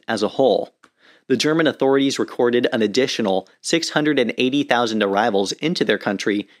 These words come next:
in two thousand sixteen alone. Such continuing mass immigration,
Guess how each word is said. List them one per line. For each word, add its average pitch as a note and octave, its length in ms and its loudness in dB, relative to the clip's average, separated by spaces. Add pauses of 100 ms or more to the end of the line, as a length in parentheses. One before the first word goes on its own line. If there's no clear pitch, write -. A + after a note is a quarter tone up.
in E3 100 0
two D#3+ 180 2
thousand A#2+ 360 -2
sixteen B2 400 -2
alone. G2+ 500 -2 (640)
Such - 320 0
continuing C3 560 2
mass A2 280 0
immigration, G#2 680 0